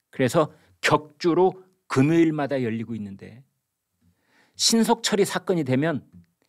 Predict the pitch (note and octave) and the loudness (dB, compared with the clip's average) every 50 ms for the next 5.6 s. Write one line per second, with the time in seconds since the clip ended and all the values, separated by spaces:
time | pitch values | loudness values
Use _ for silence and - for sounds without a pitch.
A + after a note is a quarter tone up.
0 | _ _ - A#2+ A#2+ D3+ F3 F3 - - G3 F#3+ F3 D#3+ D#3 F3 F3+ - - C#3 | _ _ -10 -6 -6 -6 -6 -8 -8 -4 0 2 2 2 2 0 -4 -4 -2 0
1 | C#3 D#3 E3+ E3 - C3+ C3+ B2+ A#2 A#2 G#2+ G2 - - A#2 G2+ G2 - F#2+ F2+ | 2 2 2 2 0 -2 0 0 0 0 -4 -6 -8 -10 -8 -8 -10 -12 -18 -20
2 | F2+ F#2+ _ _ _ _ _ _ _ _ _ _ _ _ _ _ _ _ _ _ | -20 -20 _ _ _ _ _ _ _ _ _ _ _ _ _ _ _ _ _ _
3 | _ _ _ _ _ _ _ _ _ _ _ _ _ _ _ _ _ _ _ _ | _ _ _ _ _ _ _ _ _ _ _ _ _ _ _ _ _ _ _ _
4 | _ _ _ - - E3 F3+ D#3 F3 - - - C3+ B2+ E3 E3 E3 D#3 D#3 D#3 | _ _ _ -2 0 2 2 2 0 0 2 2 4 6 6 4 6 4 4 4
5 | D3 - D3 - - C#3+ B2+ A2+ A2 B2 C#3+ E3 | 4 2 2 4 6 6 6 6 6 4 0 -4